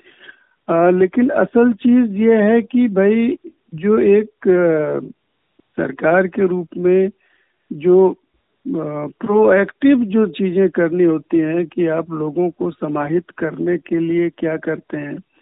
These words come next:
लोगों के ग्रीवेंसेस को हल करने के लिए क्या करते हैं, ऐसी चीजें नहीं होती। भाई, चीन को किसी ने रोका है? चीन क्यों नहीं, आ, बात करता? जो तिब्बती लोग, जो, आ,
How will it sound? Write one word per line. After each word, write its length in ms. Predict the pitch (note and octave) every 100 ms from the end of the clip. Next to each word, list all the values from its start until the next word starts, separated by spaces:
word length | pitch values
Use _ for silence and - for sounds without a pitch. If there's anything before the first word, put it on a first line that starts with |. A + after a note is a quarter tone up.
| _ _ _ -
लोगों 340 | D#3 D#3+ F#3
के 160 | E3+ F#3+
ग्रीवेंसेस 680 | D#3 D#3+ D#3 D#3+ D3+ F#3+ F3 _
को 140 | F3+
हल 280 | D3+ D#3 F3
करने 420 | D#3 E3+ D#3+ F3
के 140 | - E3
लिए 220 | E3 D#3+
क्या 200 | D#3 D#3
करते 380 | C#3+ D3+ _ D#3+
हैं, 200 | D#3 F3+ _ _ _ _ -
ऐसी 480 | G3 G#3 G3 D4+ C4+
चीजें 460 | - A3+ G#3+ B3
नहीं 300 | A#3 E3+ C#3+
होती। 460 | C3+ C3+ - - D#3
भाई, 460 | - _ D#3+ F#3+
चीन 400 | G3 - G3 G3+
को 220 | F#3 A3 G#3
किसी 360 | - F3 G3+
ने 160 | G#3 G#3
रोका 360 | F3+ F#3 A#3
है? 240 | G3 E3+ F3+
चीन 340 | - G#3 G3+
क्यों 300 | F3+ A3+ A3
नहीं, 200 | G3 F#3+
आ, 420 | F3 - _ F#3
बात 380 | E3 D3+ D#3 D#3
करता? 380 | - E3 - F3
जो 240 | E3 E3+ - _ _ _ -
तिब्बती 380 | E3 D#3+ -
लोग, 300 | E3+ E3 D#3+
जो, 240 | D3 E3 D#3+ - _ _
आ, 40 | _